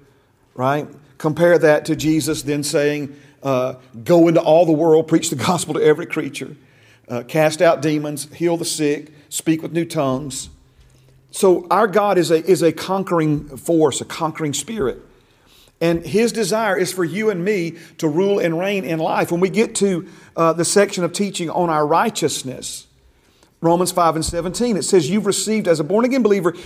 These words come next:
you have received an abundance of grace and the gift of righteousness, so that you might rule and reign in life through the one Christ Jesus." So again, not just to rule over you,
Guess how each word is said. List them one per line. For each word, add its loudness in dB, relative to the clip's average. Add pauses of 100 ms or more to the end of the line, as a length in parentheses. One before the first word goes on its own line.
(160)
you 4
have 4
received 0
an 2
abundance 0
of -2
grace -2 (580)
and 2
the 4
gift 2
of 0
righteousness, -4 (340)
so 4
that 2
you 2
might 2
rule 2
and 0
reign -2 (100)
in 0
life 0
through 2
the 2
one 0
Christ -4
Jesus." -8 (720)
So 0
again, 0 (120)
not 0
just -2
to -16
rule 0
over 2
you, -4